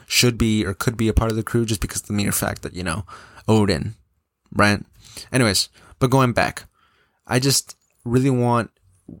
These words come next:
we were losing faith, right? Losing faith in Sanji being, still being in the monster trio, you know? And for me, I was like, I was like, "No." Like, still adamant, like, Sanji is still strong, and I feel like Sanji has some latent powers, especially when this,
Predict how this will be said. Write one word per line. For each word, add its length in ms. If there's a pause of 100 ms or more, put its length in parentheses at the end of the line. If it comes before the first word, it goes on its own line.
(160)
we 80
were 100
losing 320
faith, 320
right? 200 (100)
Losing 320
faith 240
in 60
Sanji 500
being, 380 (560)
still 320
being 240
in 80
the 60
monster 340
trio, 360
you 100
know? 240 (500)
And 400
for 120
me, 520
I 180
was 160
like, 380 (480)
I 20
was 80
like, 100
"No." 300 (320)
Like, 240
still 220
adamant, 440
like, 300
Sanji 520
is 100
still 180
strong, 360
and 120
I 60
feel 160
like 120
Sanji 440
has 180
some 200
latent 260
powers, 460
especially 380
when 100
this, 240